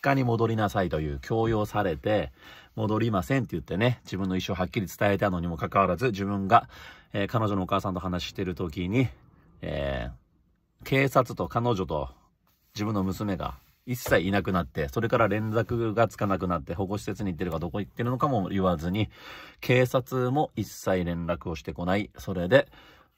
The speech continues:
ずっと困ってたらですね、彼女が弁護士を立ててきたんですね。えー、職場も嘘をついて、借金も嘘ついて、えー、水商売しとったことね、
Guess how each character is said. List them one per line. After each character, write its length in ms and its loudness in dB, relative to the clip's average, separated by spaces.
ず 140 -2
っ 60 0
と 80 -6
困 200 -2
っ 80 0
て 180 -6
た 120 -2
ら 80 0
で 100 -2
す 140 -6
ね、 200 2
彼 220 0
女 200 0
が 120 4
弁 360 0
護 100 4
士 80 -2
を 60 4
立 140 0
て 40 -2
て 120 -2
き 40 -12
た 80 -2
ん 60 -2
で 60 -6
す 100 -6
ね。 180 0
え 560 0
ー、 60 -16
職 380 0
場 100 8
も 140 4
嘘 260 2
を 80 2
つ 180 -2
い 120 0
て、 240 -2
借 220 -4
金 240 2
も 140 2
嘘 180 -4
つ 200 -8
い 100 -4
て、 300 -6
え 280 0
ー、 20 -4
水 240 0
商 180 2
売 140 4
し 60 -6
と 60 -6
っ 20 -12
た 80 -6
こ 80 -8
と 80 -4
ね、 180 2